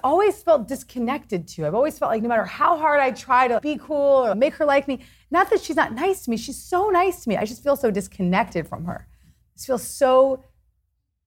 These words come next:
not that heart-centered, yummy girlfriend thing isn't there. And maybe that's just not there with everybody, but for whatever reason, that relationship triggers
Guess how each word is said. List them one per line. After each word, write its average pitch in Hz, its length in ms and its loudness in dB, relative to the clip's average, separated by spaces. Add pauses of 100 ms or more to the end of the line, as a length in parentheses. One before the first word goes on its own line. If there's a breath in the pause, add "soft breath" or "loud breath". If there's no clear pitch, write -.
(180)
not 247 520 2 (160)
that 220 240 4
heart-centered, 214 760 2
yummy 185 480 0
girlfriend 202 720 0
thing 247 500 -2
isn't 190 280 -2
there. 220 400 0 (520)
And 285 140 0
maybe 370 180 4
that's 349 160 4
just 320 100 -4
not 277 140 0
there 262 120 2
with 240 80 4
everybody, 226 280 2
but 170 180 -6
for - 60 -20
whatever 294 340 4
reason, 226 360 -2
that 202 200 2
relationship 208 580 -6
triggers 269 840 2